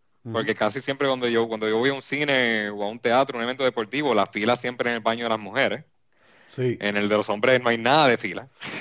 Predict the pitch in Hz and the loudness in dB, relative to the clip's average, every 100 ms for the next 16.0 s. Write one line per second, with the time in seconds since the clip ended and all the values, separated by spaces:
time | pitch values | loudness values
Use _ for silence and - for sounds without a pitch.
0 | 285 147 170 180 180 165 175 175 302 147 | -8 -4 -2 0 0 2 2 2 4 4
1 | 160 - 185 151 123 _ _ _ _ 113 | 4 2 -4 -6 -6 _ _ _ _ -10
2 | - 143 - 135 127 143 165 117 131 143 | -6 -6 -2 4 6 6 4 2 2 2
3 | 117 - 110 123 143 147 147 170 170 165 | 0 -4 -6 -4 -4 -8 0 2 2 -2
4 | - - 131 - 110 92 80 - _ _ | -10 -4 -4 -4 -10 -10 -14 -16 _ _
5 | - 110 80 104 - 120 147 156 127 147 | -12 -10 -8 -8 -4 -2 0 0 2 2
6 | 123 160 - 170 220 233 - - 98 87 | 0 -4 -4 2 2 0 -6 -16 -16 -18
7 | _ _ _ _ _ 101 117 127 139 147 | _ _ _ _ _ -8 -8 -6 -6 -6
8 | - 151 - 156 160 135 117 107 107 131 | -6 -8 -4 -2 0 -2 -4 -6 -6 -8
9 | - 143 127 143 151 127 - 104 98 98 | -6 -6 -4 -4 -4 -4 -6 -6 -8 -10
10 | 120 123 131 - 113 110 107 104 104 95 | -10 -10 -12 -12 -10 -10 -10 -10 -8 -6
11 | 127 107 - - 104 104 98 98 - 113 | -6 -6 -10 -4 -2 -2 -4 -6 -8 -8
12 | 101 95 _ _ _ _ _ _ _ - | -8 -10 _ _ _ _ _ _ _ -20
13 | - 127 165 165 151 131 135 131 120 131 | 0 4 4 6 4 6 6 6 4 4
14 | 120 131 220 - 127 120 175 233 - 127 | 4 4 2 2 4 4 0 -6 -8 -6
15 | 135 170 180 180 180 226 254 127 104 | -2 2 4 4 4 2 2 -4 -8